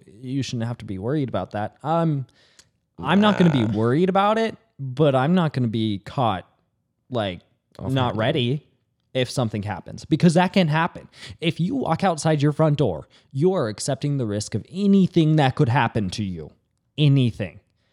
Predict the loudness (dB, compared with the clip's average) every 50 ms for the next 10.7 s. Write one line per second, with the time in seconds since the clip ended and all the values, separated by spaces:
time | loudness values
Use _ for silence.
0 | _ _ _ _ _ _ _ _ -10 -4 0 0 2 4 4 6 6 6 4 2
1 | -2 -6 -4 -4 -4 -4 -4 -6 -6 -4 0 4 6 6 6 4 2 0 0 0
2 | 0 0 0 -2 -2 -4 -4 -4 -4 -6 -8 -10 -16 _ _ -2 0 2 4 4
3 | 4 4 6 6 6 6 6 6 4 4 4 2 0 0 0 0 0 2 2 2
4 | 2 0 -2 -6 _ -4 -2 0 2 2 2 2 0 0 2 2 4 4 4 4
5 | 4 2 0 -2 -4 -2 0 2 2 2 2 0 0 -2 -2 -4 -6 -2 0 2
6 | 2 2 2 2 2 2 2 4 4 4 4 4 4 2 0 0 0 -2 -2 0
7 | 0 0 0 -2 -2 -2 -2 -4 -4 -4 -6 -6 -4 -4 -4 -4 -2 0 2 2
8 | 4 4 2 2 0 -2 -2 0 0 0 2 0 2 2 2 2 2 2 0 0
9 | 0 0 2 2 2 2 2 0 0 -2 -2 -2 -2 -4 -2 -2 -2 -2 0 0
10 | -2 -2 -2 -2 -2 0 0 -2 -2 -4 -8 -14 -18